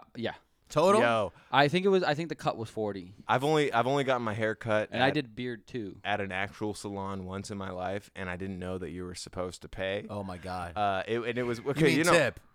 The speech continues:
Speaker 3: tip, yeah. Oh, no, yeah. I obviously
Speaker 1: You're an
Speaker 3: paid for the cut. No,
Speaker 1: ass.
Speaker 3: here's the thing. It was, uh, I, okay, here's the thing. I was raised getting my hair cut by my mom.
Speaker 2: Yeah, yeah.
Speaker 3: Like an absolute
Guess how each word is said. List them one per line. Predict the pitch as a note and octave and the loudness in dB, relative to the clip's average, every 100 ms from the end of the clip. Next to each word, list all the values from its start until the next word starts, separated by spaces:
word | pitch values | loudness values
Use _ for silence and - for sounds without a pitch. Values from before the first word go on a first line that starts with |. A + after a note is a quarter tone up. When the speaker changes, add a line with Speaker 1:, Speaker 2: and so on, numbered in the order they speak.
| _ _ _ | _ _ _
Speaker 3:
tip, | C#3 A2 - | 2 2 0
yeah. | G#2 G#2+ | -2 0
Oh, | B2+ | 2
no, | C3+ G#2+ | 2 0
yeah. | G#2+ F2+ | 0 2
I | A2 C3 | 6 8
obviously | C3+ A#2+ G#2+ | 8 4 0
Speaker 1:
You're | G2+ | 4
an | |
Speaker 3:
paid | C3 C3 B2+ | 6 6 4
for | G#2 | 2
the | G#2+ | 2
cut. | G#2 C3 A#2 | 4 4 4
No, | D3+ | 2
Speaker 1:
ass. | C#3+ | 2
Speaker 3:
here's | E3+ D#3 | 2 0
the | |
thing. | D#3 D3+ F#2+ - - _ - | 0 0 -2 -12 -20 _ -2
It | B2+ | 0
was, | C3+ B2 B2+ | 2 2 4
uh, | B2 A#2 A2 - - - _ _ | 6 6 2 0 -12 -20 _ _
I, | A#2+ D3 | 0 0
okay, | C#3 - | -2 -8
here's | D3 A#2 | -6 -6
the | F#2+ | -6
thing. | F#2 | 0
I | |
was | A#2+ F#2+ | 0 0
raised | G#2 C3 C#3+ C#3 - _ _ _ _ _ _ | 0 2 2 -2 -6 _ _ _ _ _ _
getting | A2 B2 B2+ | -4 -2 0
my | A2 | 0
hair | A2+ A#2 | 0 -2
cut | - B2+ | -2 -6
by | F2 G2 | -2 -2
my | F#2+ | -2
mom. | F2+ F#2+ F#2 D#2 A2 | -6 -6 -8 -10 -8
Speaker 2:
Yeah, | G#2 G2 | -6 -4
yeah. | |
Speaker 3:
Like | G#2+ C#4 | -4 -4
an | C#4+ | -6
absolute | G2+ - - G2 G2+ G2+ | -6 -8 -10 -6 -4 -6